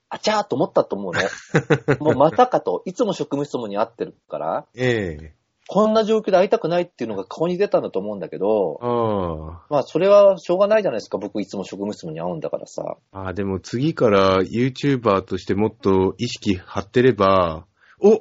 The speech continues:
Speaker 2: 警官、閉め閉め」って嬉しそうな顔するじゃないですか。
Speaker 1: そう。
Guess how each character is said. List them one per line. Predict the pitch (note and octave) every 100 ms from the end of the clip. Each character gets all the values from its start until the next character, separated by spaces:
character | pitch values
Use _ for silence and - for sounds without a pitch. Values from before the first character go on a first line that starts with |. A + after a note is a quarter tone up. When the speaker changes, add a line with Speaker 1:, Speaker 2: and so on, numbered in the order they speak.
| -
Speaker 2:
警 | - F3
官、 | F3 E3+ D#3+ -
閉 | - A3+
め | F#3+
閉 | F#3
め」 | E3+
っ |
て | - -
嬉 | F#2 C3 F#3
し | -
そ | G3+
う |
な | B2+
顔 | - G2
す | F#2+ A2
る | G#2
じ | F#2+
ゃ |
な | F#2
い |
で | F2
す | G2
か。 |
Speaker 1:
そ |
う。 | F#2